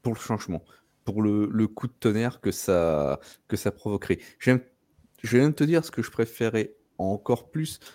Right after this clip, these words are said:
ce serait que ce soit un défenseur, un joueur qui l'obtienne, mais là, on est déjà très, très loin. C'est déjà compliqué, euh, de sortir du, du, du, euh, de cette espèce de, de, de matrice du quarterback M V P. Donc, si un skill player,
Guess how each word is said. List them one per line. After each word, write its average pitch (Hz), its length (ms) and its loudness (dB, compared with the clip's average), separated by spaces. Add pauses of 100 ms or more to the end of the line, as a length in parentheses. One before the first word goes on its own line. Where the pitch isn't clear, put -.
ce - 140 -16
serait 127 160 2
que - 40 -12
ce 107 120 0
soit - 360 4
un 104 240 -2
défenseur, 104 880 2 (300)
un 98 140 2
joueur 90 300 0
qui - 120 -8
l'obtienne, 117 480 4
mais 101 240 2
là, 120 180 6
on 110 140 2
est 104 60 2
déjà 98 260 2
très, - 200 0
très - 180 0
loin. 87 160 0
C'est - 120 -2
déjà 101 240 4
compliqué, 139 640 0 (400)
euh, 101 280 8
de 107 140 4
sortir 131 640 4
du, 104 180 -2
du, 98 220 -6
du, 104 360 2
euh, 98 220 6
de 95 100 2
cette - 180 -2
espèce 120 340 2
de, 104 120 4
de, 98 160 2
de 95 140 0
matrice 113 420 0
du 104 140 -6
quarterback 104 720 -2 (140)
M 104 160 2
V 98 160 -4
P. 147 220 -4 (420)
Donc, 98 160 -2
si - 260 -4
un 143 80 4
skill 123 320 -4
player, 117 380 4